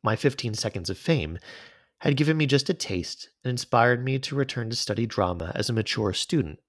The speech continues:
a choice which brought more challenges into my life, but challenges I was better equipped to deal with having first dealt with myself. I graduated in twenty twenty, shortly before my mother passed away.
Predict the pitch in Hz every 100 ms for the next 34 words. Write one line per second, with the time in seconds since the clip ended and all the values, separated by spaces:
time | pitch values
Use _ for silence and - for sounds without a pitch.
0 | _ _ _ _ _ _ - - 120 107
1 | - 117 - - 107 101 - 113 123 143
2 | - 82 78 78 80 87 - 90 82 80
3 | 78 80 135 135 - - - - - 180
4 | 185 156 147 135 127 123 127 120 113 -
5 | 107 - 98 123 110 80 - - _ _
6 | - 101 85 98 85 - 90 80 - 82
7 | - 85 80 - - 76 76 - _ _
8 | _ _ _ _ _ _ _ _ _ _
9 | _ _ _ _ _ _ _ _ _ _
10 | - 104 117 117 107 90 95 92 90 98
11 | 90 87 151 98 82 104 - 85 - 92
12 | 98 - 95 92 90 87 90 95 80 -
13 | 87 - 87 87 85